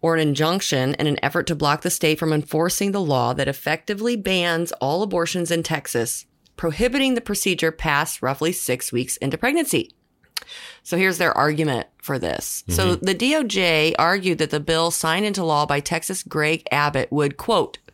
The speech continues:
Speaker 1: "prevent women from exercising their constitutional rights."
Speaker 2: Mm-hmm.
Speaker 1: Mm-hmm.
Speaker 2: It's funny that that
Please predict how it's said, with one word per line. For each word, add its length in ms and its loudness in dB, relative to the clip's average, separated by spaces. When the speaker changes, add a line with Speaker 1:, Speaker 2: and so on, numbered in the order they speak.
Speaker 1:
"prevent 560 2
women 400 2
from 240 -2
exercising 1200 0
their 160 0
constitutional 1400 -2
rights." 680 -2
Speaker 2:
Mm-hmm. 560 0
Speaker 1:
Mm-hmm. 460 0
Speaker 2:
It's 80 -6
funny 280 0
that 340 -2
that 280 -2